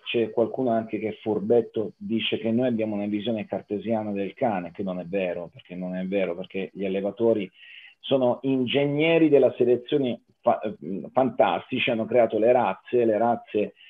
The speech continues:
da lavoro, quindi si rendono conto, si sono già resi conto loro subito che il cane aveva anche emozioni, quindi ci hanno lavorato su questo anche nell'addestramento, però, mm, ci dicono che invece pensiamo come Cartesio, che riteneva i cani,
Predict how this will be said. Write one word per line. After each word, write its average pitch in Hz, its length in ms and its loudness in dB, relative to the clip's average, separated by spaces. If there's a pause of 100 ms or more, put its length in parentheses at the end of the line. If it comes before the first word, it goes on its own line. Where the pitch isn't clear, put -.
(120)
da 110 160 6
lavoro, 123 580 6
quindi 120 360 -2
si 123 120 2
rendono 123 380 2
conto, 123 440 2
si 107 120 -6
sono 113 180 0
già 123 200 2
resi 117 260 0
conto 123 320 -2
loro 120 260 4
subito 131 480 2
che 104 80 0
il 107 60 -4
cane 113 220 -2
aveva 104 200 -2
anche 110 220 -4
emozioni, 104 480 -4
quindi 107 220 -4
ci - 120 -6
hanno 104 160 -4
lavorato 107 340 0
su - 180 -14
questo - 280 0
anche 107 180 -8
nell'addestramento, 151 1000 0 (300)
però, 170 200 6 (220)
mm, 123 120 -2
ci - 180 -2
dicono 147 340 0
che 123 100 2
invece 120 440 0
pensiamo 120 500 0
come 110 240 -4
Cartesio, 113 520 2
che 107 80 -2
riteneva 110 520 -2 (320)
i 127 140 -4
cani, 123 540 0